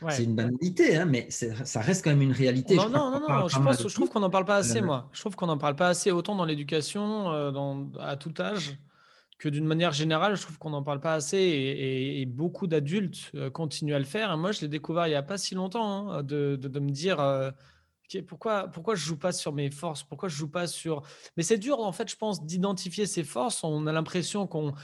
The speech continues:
Speaker 1: qu'on se la raconte un petit peu, on va dire ça comme ça. Je pense pour beaucoup de gens,
Speaker 2: <laughs>
Speaker 1: c'est ce sentiment de se dire, euh, « Non, mais moi, je, je, je suis normal. »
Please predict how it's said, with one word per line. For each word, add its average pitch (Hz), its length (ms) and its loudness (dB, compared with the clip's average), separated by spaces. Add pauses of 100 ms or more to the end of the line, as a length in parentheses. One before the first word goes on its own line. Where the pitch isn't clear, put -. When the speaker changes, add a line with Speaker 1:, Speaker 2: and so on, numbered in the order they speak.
(240)
Speaker 1:
qu'on 190 160 0
se 180 160 -2
la 170 100 4
raconte 165 480 2
un 151 140 2
petit 147 160 0
peu, 202 260 6
on 196 120 4
va 151 100 2
dire 143 180 -2
ça 156 160 -4
comme 143 200 -4
ça. 214 180 0
Je - 80 -4
pense 170 200 -6
pour 143 140 -4
beaucoup 143 280 -2
de 156 40 -4
gens, 165 120 2
Speaker 2:
<laughs> - 0 -
Speaker 1:
c'est 160 160 -2
ce - 120 -2
sentiment 175 720 -4
de 156 100 0
se 143 80 -2
dire, 170 260 0
euh, « 143 160 2 (360)
Non, 170 200 2
mais 147 140 2
moi, 156 560 2 (160)
je, 147 320 -10
je, 143 260 -12 (100)
je - 140 -10
suis 147 300 0
normal. » 147 720 2